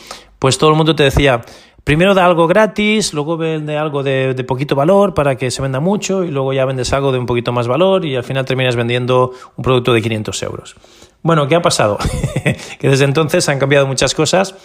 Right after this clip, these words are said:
sobre todo se ha encarecido muchísimo el, el, el, la publicidad de pago por las, por las redes sociales. Ahora todo el mundo y, y su madre hace publicidad de pago en las redes sociales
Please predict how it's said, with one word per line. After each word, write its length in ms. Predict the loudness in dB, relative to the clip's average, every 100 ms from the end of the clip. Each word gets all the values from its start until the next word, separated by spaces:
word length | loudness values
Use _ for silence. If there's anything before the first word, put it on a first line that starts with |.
| -20 _
sobre 200 | -6 -4
todo 160 | 0 0
se 120 | 0
ha 20 |
encarecido 480 | 0 0 2 2 2
muchísimo 840 | 0 -2 0 2 2 0 0 -2 -10 -20 _ -20 _ -6
el, 440 | -4 -2 -4 -4
el, 340 | -8 -8 -6 -4
el, 400 | -2 -4 -6 -8 -10
la 180 | -6 -4
publicidad 560 | -2 -2 2 2 4 2
de 100 | 0
pago 420 | 2 2 2 0
por 120 | -2
las, 300 | -2 -2 -6
por 160 | -8 -4
las 100 | -2
redes 160 | -2
sociales. 480 | -2 0 2 2 0
Ahora 280 | 0 0 -2 -8 -20 _
todo 140 | 0 2
el 60 |
mundo 400 | 2 0 2 2
y, 80 | 2
y 160 | 0 -2
su 140 | -2
madre 360 | 2 2 2 -2 -12 _ _ -12
hace 200 | -8 -4
publicidad 380 | -4 -2 0
de 60 | 0
pago 180 | 2 0
en 60 |
las 100 | 0
redes 140 | -2 -2
sociales 540 | -2 0 2 0 -2